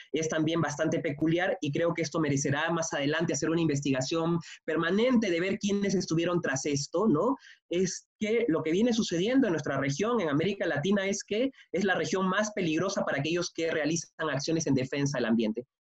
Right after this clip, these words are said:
Los defensores del ambiente o la gente que realiza acciones en defensa del ambiente están actuando en el marco de la ley, están siendo ilegales, ¿no?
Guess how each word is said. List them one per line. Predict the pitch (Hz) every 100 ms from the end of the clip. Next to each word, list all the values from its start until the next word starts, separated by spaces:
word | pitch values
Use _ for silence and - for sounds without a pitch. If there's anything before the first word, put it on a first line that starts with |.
| _
Los | 208
defensores | 226 233 226 277 269
del | 240
ambiente | 208 226 247 220
o | 196
la | 160
gente | 214 220 -
que | 170
realiza | 160 190
acciones | - - 196 190
en |
defensa | 151 143 175 180
del | 175 143
ambiente | 143 170 170 170 - -
están | 143 175
actuando | 196 - 165 208 202
en | 156
el |
marco | 131 143 160
de | 147
la | 131
ley, | 123 147
están | 180 139 170 175
siendo | - 175 175 165
ilegales, | 147 127 139 147 143 285 -
¿no? | - 135 208